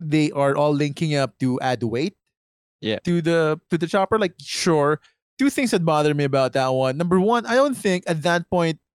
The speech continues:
Speaker 1: when they hit the nos, it would have enough traction to actually make any fucking <laughs> difference. They're,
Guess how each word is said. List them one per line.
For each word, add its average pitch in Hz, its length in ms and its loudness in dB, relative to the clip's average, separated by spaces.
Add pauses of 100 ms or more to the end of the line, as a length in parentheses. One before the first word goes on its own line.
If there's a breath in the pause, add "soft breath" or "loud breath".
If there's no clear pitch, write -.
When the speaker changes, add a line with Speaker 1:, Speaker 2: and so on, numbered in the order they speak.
Speaker 1:
when 147 240 0
they 143 140 2
hit 180 260 -4
the 143 100 0
nos, 127 540 -2 (540)
it 185 180 -2
would 185 140 2
have 151 440 0
enough 170 420 0
traction 131 920 -2 (1040)
to 165 200 -2 (100)
actually 170 440 0
make 156 420 0
any 143 220 -2
fucking 131 340 -4
<laughs> 123 40 -4
difference. 160 460 0
They're, 208 260 0